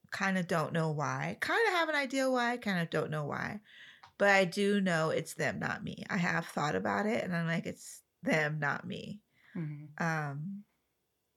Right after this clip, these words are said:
Speaker 1: I guess I've come to terms with it, but the loss is still there, you know?
Speaker 2: Oh, yeah.
Speaker 1: Yeah, and it kinda sucks that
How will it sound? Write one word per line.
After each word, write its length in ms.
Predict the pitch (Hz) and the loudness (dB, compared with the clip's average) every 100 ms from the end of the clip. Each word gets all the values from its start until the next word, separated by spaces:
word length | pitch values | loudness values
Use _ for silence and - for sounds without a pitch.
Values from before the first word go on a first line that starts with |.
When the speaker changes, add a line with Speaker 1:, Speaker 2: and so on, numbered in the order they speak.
| _ - - - _ _ - | _ -18 -18 -20 _ _ -6
Speaker 1:
I 120 | - 311 | -2 0
guess 240 | 381 403 | 0 0
I've 120 | 302 | 0
come 200 | - 208 | 0 0
to 80 | 190 | 0
terms 320 | - 170 165 | 0 0 0
with 160 | 175 - | -2 -4
it, 240 | 151 - - | -4 -2 2
but 280 | 196 180 - - _ | 4 4 0 -16 _
the 100 | 190 | 2
loss 460 | 180 170 180 170 - | 4 4 4 0 -4
is 120 | 180 | -6
still 320 | - - - | -6 -4 -4
there, 460 | - - - 202 226 - | -2 -4 -4 -8 -12 -8
you 120 | 190 | -6
know? 300 | - - 196 - - | -6 -8 -10 -10 -8
Speaker 2:
Oh, 120 | 156 | -4
yeah. 260 | 151 - - - | -4 -6 -10 -12
Speaker 1:
Yeah, 340 | - - - - | -10 -8 -8 -6
and 140 | 170 | -4
it 80 | 170 | -4
kinda 280 | 170 160 156 | -2 -2 -2
sucks 680 | - - 143 - - - - - - _ - | -4 0 0 -2 -10 -14 -16 -20 -20 _ -8
that 420 | 160 147 120 - | -4 -2 -4 -8